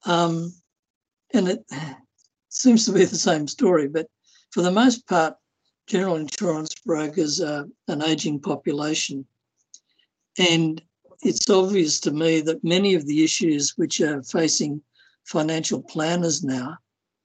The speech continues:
are likely to face the general insurance industry in the coming years. So general insurance brokers are looking around and saying, "Okay, how do I get out?"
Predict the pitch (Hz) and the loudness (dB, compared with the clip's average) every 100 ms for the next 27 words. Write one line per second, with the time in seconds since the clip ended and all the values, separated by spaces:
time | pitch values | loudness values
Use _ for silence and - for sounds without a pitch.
0 | - _ - 147 156 156 196 151 135 - | -20 _ -4 0 2 2 0 0 -2 -2
1 | 151 151 - 151 147 156 151 143 143 - | -2 0 0 -2 -2 -2 -2 -4 -2 0
2 | 175 156 139 170 151 151 - 180 147 143 | 0 0 -2 -4 -2 -2 -2 -2 -4 -6
3 | - 170 143 139 147 - _ _ _ 190 | -6 -4 -2 -2 -4 -18 _ _ _ 0
4 | 156 139 131 - - _ _ _ _ _ | 4 4 2 -4 -8 _ _ _ _ _
5 | _ _ - - 202 175 170 160 202 - | _ _ -2 2 6 8 6 4 -2 -6
6 | 175 170 196 202 147 - 165 151 156 160 | 2 4 4 4 0 0 -2 -2 0 0
7 | 156 160 156 156 165 196 151 143 151 151 | 2 -2 -2 -2 -2 -2 -4 -4 -4 -4
8 | 147 143 165 151 160 156 170 151 175 _ | -4 -4 -4 -4 -4 -2 -2 -4 -6 _
9 | _ _ _ - 156 147 143 143 143 131 | _ _ _ -2 -2 0 -2 0 0 -2